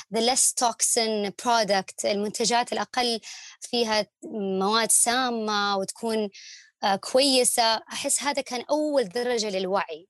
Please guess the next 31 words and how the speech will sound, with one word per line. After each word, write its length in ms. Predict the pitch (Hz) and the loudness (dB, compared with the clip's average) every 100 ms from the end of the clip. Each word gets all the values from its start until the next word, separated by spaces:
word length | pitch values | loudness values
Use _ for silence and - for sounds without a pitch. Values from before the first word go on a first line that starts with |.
| 226 | -10
آه، 420 | 190 185 190 196 | -8 -6 -6 -2
أول 360 | 214 277 262 208 | 0 2 2 2
درجة 260 | 214 233 | 2 2
لي 240 | 220 254 240 | 4 2 2
في 100 | 214 | -4
الأمومة 720 | 208 202 202 185 185 190 226 - | -4 -2 -2 -2 -2 -4 -6 -6
أو 80 | 190 | -8
التربية. 640 | 185 - 196 170 165 170 _ - | -4 -2 -2 -2 -10 -12 _ -6
بعدين 480 | 208 220 285 330 339 | 0 2 4 4 6
جاء 160 | 285 | 4
المرحلة 500 | 277 269 269 240 214 | 2 0 0 2 2
اللي 160 | 196 190 | 2 0
بعدها 580 | 247 277 247 233 226 220 | 0 -2 -2 -2 -2 -4
اللي 160 | 196 240 | -2 0
لا، 180 | 330 - _ _ _ _ - | -2 -4 _ _ _ _ -2
مو 180 | 285 381 | 2 2
مهم 280 | 294 240 | 2 -2
إيش 240 | - 233 233 | 2 2 2
اللي 200 | 180 190 | 0 0
أجيب 300 | 190 240 185 | 0 -2 -2
لهم، 340 | 185 202 220 - _ - | -4 -4 -8 -14 _ -8
مهم 180 | 226 277 | -2 0
إيش 120 | 302 | 0
أسوي 240 | 302 302 294 | 2 2 2
معاهم. 540 | 294 381 285 202 202 _ _ _ | 2 0 -2 -4 -8 _ _ _
فالحين 300 | 294 262 285 | 0 2 -2
تبدأي 280 | 285 233 247 | 0 0 2
تطبعي 380 | 294 233 233 240 | -2 2 0 0
من 160 | 233 | -4
Pinterest 680 | - 285 269 - 254 247 - | 0 0 2 0 0 -2 -4
ال-، 500 | 226 220 226 226 | -6 -8 -6 -6